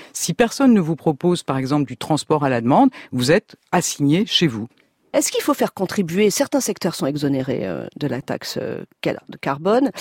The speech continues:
Speaker 2: est-ce qu'il faut faire, euh, contribuer plus ces secteurs exonérés comme, euh, le bâtiment, comme, euh, euh, l'aérien ?
Speaker 1: Mais c'est un débat qu'on va avoir. Euh, je pense
Speaker 2: Est-ce que vous y êtes
Speaker 1: qu'effectivement, il y a
Speaker 2: favorable ?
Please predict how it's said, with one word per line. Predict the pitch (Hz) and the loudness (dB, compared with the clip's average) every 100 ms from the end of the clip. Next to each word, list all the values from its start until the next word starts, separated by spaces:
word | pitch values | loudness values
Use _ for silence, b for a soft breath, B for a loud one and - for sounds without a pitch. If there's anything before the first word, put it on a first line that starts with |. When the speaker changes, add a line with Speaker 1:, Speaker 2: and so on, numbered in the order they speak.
| B B B | B B B
Speaker 2:
est-ce | 254 | -2
qu'il | 403 | -2
faut | - | 0
faire, | 330 285 262 | 0 2 2
euh, | 214 185 | 2 2
contribuer | 175 185 - 190 165 | 0 -2 -2 0 0
plus | - - | 0 -6
ces | - - | -4 -2
secteurs | - 147 - 165 | -2 -4 -2 -4
exonérés | 160 143 143 135 131 170 | -2 -2 0 0 2 0
comme, | 214 156 160 | 2 0 0
euh, | 127 131 | 0 0
le | 147 | 0
bâtiment, | 143 135 - 143 170 247 | -2 -4 -4 0 2 2
comme, | - 156 147 | 2 0 0
euh, | 139 B B B - | -4 B B B -4
euh, | 123 123 143 | 0 2 4
l'aérien ? | 214 185 175 156 156 - _ _ _ _ B B B - | 6 4 2 0 -2 -6 _ _ _ _ B B B 2
Speaker 1:
Mais | 170 | 4
c'est | 170 - 196 156 | 4 4 2 4
un | 175 | 4
débat | 160 151 175 | 4 4 4
qu'on | - 147 | 2 0
va | 139 135 | 2 4
avoir. | 117 101 113 175 240 - | 2 2 4 6 4 0
Euh, | 131 131 | -6 -6
je | 123 | -6
pense | - 160 - | 0 0 2
Speaker 2:
Est-ce | - | 2
que | - | 4
vous | 247 | 6
y | 233 | 6
êtes | |
Speaker 1:
qu'effectivement, | 156 226 | 6 6
il | 196 | 6
y | |
a | |
Speaker 2:
favorable ? | 156 160 151 | 6 4 2